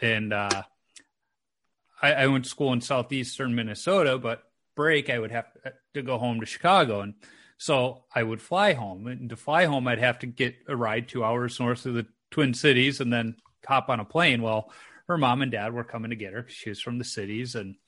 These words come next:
in fact, she, she lived, uh, right across the street from Johnson High School, where Herb Brook played his high school hockey. Um, and, uh, so her mom and dad said, "Well, yeah, we'll,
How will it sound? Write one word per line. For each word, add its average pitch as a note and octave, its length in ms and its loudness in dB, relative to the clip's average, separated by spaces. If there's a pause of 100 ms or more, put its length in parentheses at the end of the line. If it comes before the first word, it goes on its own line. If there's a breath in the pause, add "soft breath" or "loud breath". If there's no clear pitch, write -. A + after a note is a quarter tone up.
(500 soft breath)
in A#2+ 80 -8
fact, B2+ 260 2
she, C#3+ 320 0
she - 240 -6
lived, C#3+ 400 2
uh, B2 420 2
right C#3+ 140 2
across C#3 300 -4
the - 40 -14
street C#3+ 200 -6
from A#2+ 160 -6
Johnson A#2+ 400 -2
High B2 140 2
School, A#2 320 -6
where G2+ 140 -8
Herb B2 260 -4
Brook A#2+ 260 -4
played G#2 180 -8
his G2+ 140 -10
high A#2 100 -4
school G2+ 260 -10
hockey. G2+ 400 -12 (680 soft breath)
Um, A#2 440 2 (880)
and, C#3+ 300 4
uh, A#2 320 2 (720 soft breath)
so C#3 360 0 (100)
her D#3 160 -6 (240)
mom C3 240 0
and B2 80 -6
dad A#2 220 -2
said, D#3+ 120 -10
"Well, D#3 200 -2
yeah, C#3+ 160 -4
we'll, D3 260 -4